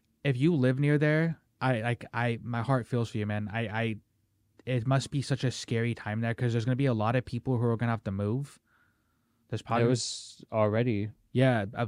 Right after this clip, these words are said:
Speaker 1: lot of people are probably gonna be forced to evacuate. There's a lot of animals that probably died because of this and a lot of harm done to the nature around that area.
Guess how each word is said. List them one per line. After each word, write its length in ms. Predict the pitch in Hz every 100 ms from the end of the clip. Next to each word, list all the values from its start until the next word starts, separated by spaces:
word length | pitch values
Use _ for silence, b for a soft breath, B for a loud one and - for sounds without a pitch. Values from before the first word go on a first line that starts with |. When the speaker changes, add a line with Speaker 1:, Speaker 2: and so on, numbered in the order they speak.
| -
Speaker 1:
lot 180 | 123 127
of 40 |
people 280 | 139 127 127
are 60 | 117
probably 280 | 120 120
gonna 160 | 123 120
be 80 | 113
forced 320 | - 117 -
to 80 | 107
evacuate. 720 | 104 127 - 117 117 120 113
There's 200 | 113 110
a 40 |
lot 220 | 110 113 110
of 80 |
animals 420 | 101 120 123 127 117
that 120 | 117
probably 320 | - 123 117
died 360 | 104 110 117 117
because 300 | 123 127 117
of 100 | 113
this 320 | 117 117 -
and 80 | 117
a 40 |
lot 180 | 110 113
of 140 | 110
harm 500 | - - 113 120 117
done 220 | 107 113 120
to 100 | 117
the 100 | 104
nature 400 | 101 101 120 101
around 200 | 95 104
that 160 | 113
area. 360 | 123 127 147